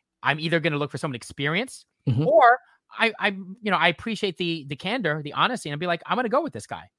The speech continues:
Speaker 2: Yeah.
Speaker 1: I, I, me personally, I'll go with B because I've been there.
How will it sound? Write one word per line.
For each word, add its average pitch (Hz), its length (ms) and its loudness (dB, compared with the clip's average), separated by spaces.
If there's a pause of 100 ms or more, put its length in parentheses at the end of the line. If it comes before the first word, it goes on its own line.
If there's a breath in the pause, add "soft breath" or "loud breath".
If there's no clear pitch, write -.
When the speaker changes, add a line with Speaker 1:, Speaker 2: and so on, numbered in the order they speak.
(320)
Speaker 2:
Yeah. 214 180 2
Speaker 1:
I, - 60 0
I, - 440 -6
me 175 200 0
personally, 220 400 0
I'll 156 80 8
go 151 140 2
with 123 180 0
B 107 260 -8 (120)
because 139 340 -2
I've 127 160 -4
been 143 200 0
there. 87 260 -14